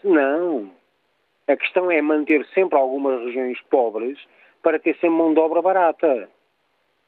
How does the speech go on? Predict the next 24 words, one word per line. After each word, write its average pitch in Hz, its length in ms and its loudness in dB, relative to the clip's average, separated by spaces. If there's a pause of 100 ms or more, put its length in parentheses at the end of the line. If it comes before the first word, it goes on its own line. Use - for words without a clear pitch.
(320)
Isto 247 460 -4
é, 233 320 2 (140)
isto 208 340 -4
é 247 120 4
a 254 40 2
Europa. 233 560 2 (340)
Estes 277 180 0
são 269 100 -6
os 214 60 -8
valores 254 300 -2
da 262 60 0
Europa. 220 600 2 (600)
E 269 80 2
os - 220 -2
senhores 226 400 0
que 196 100 0
hoje 165 160 0
em 165 80 0
dia 151 160 0
estão 175 320 0
à 139 140 2
frente 151 340 -4
da 139 60 -2
Europa 110 600 -2